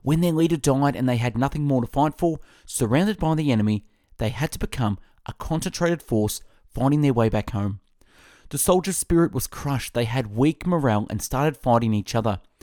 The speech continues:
Xenophon united them and thus defeating the inner enemy. Focusing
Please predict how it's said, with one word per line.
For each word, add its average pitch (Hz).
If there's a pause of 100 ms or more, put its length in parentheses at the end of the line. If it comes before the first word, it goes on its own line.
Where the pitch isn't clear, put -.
(420)
Xenophon 175
united 139
them 104
and 113
thus 160
defeating 110 (180)
the 160
inner 120
enemy. 113 (440)
Focusing 180